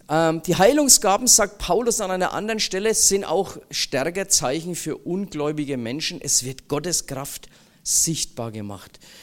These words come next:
Natürlich würden wir uns wünschen, also ich bin, ich schieße ja manchmal vielleicht ein bisschen übers Ziel hinaus. Ich sag immer,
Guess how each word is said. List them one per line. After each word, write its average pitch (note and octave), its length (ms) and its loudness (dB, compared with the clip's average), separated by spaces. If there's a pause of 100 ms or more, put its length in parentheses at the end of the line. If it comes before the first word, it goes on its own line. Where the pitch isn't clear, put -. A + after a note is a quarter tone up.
(360)
Natürlich B3 680 4
würden G#3 360 2
wir A3+ 240 2
uns G3 360 2
wünschen, A3 360 0
also F#3+ 220 4
ich - 600 -2
bin, - 200 -6
ich - 440 -8
schieße G#3 380 2
ja F#3+ 60 2
manchmal F#3 360 -2
vielleicht D#3+ 380 -4
ein C#3+ 80 -6
bisschen E3+ 320 -4
übers C#3+ 300 -4
Ziel G3+ 260 -2
hinaus. E3 640 0 (680)
Ich C#4+ 240 6
sag G#3+ 400 4
immer, B3 340 2